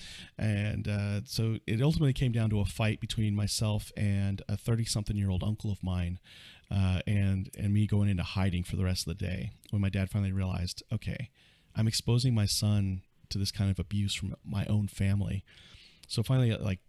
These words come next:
thirteen, fourteen years old, he's like, "All right, son, you don't have to come to Grandma and Grandpa's house anymore. Um, and if you don't claim them as family, I'm okay with that. Uh, I still have to go up 'cause I'm working on the side there, but you don't have to go."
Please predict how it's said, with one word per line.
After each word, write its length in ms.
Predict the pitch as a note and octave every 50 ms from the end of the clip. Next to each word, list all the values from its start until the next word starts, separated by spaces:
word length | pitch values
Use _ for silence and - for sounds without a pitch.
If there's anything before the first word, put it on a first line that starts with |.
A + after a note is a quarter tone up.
| - - - _ _ _ -
thirteen, 340 | A#2+ A2 - - A2+ G#2+
fourteen 340 | G2 - A2 G#2 - - G#2+
years 160 | G2+ G2 F#2
old, 280 | G2 G2+ G2+ G2 F#2+ F#2+
he's 240 | G2 G#2 G#2+ G2 -
like, 160 | F#2+ G2 G2 -
"All 60 | -
right, 160 | G#2+ G2 G2+
son, 320 | - - F#2 F2+ G2 A2 - _ _
you 180 | - A2 A#2 C3+
don't 160 | C3+ C3+ A#2+
have 160 | A2 A2+ A2
to 80 | - A2
come 220 | - - G#2 G2
to 100 | G2 G2 - _ _ - _
Grandma 260 | - - G2 G2 F#2+
and 80 | F#2 F2+
Grandpa's 320 | F#2 F#2+ F2+ F2 F2+ F2+
house 220 | - G#2 F#2 - -
anymore. 400 | F#2 G2+ F#2+ - G2+ - A2 - _ - - - - - - - _ -
Um, 460 | - G2 F#2+ F#2 F#2 F#2 F#2 G2 - - -
and 300 | - G2+ G2+ G2 G2 G2
if 100 | G2 -
you 60 | B2
don't 140 | B2 A#2+ -
claim 240 | - - A#2+ A2+ A#2
them 120 | A#2 A#2
as 140 | A#2 A2+ -
family, 400 | - A#2+ A#2+ A#2+ B2 A#2+ A#2+ - -
I'm 140 | - A2 G#2
okay 260 | G#2 G2 - - F#2
with 140 | F2 F2+ -
that. 240 | - A2 - - - _ _ _ _ _ _ _ _ _ - -
Uh, 120 | - F2+ -
I 80 | - C#3
still 140 | C3+ - D#3
have 100 | C#3+ -
to 60 | C3+
go 140 | B2+ B2 A2+
up 120 | G#2+ G#2
'cause 160 | - - G#2+
I'm 120 | G#2 G2 G2
working 240 | G#2 G2 - G2
on 80 | F#2 F2+
the 60 | F#2
side 380 | - - - B2 A#2+ A#2+ A#2 A#2
there, 300 | A#2 A2+ A2+ A2+ A2 G#2+ - - - - - - _ -
but 260 | - G#2+ G#2 G2 F#2 - _ _ _ _ _ - - _ _ - - -
you 180 | - A2 A#2
don't 140 | A2 G2+ F#2+
have 140 | F2+ F2 -
to 80 | - -
go." 260 | - - - - -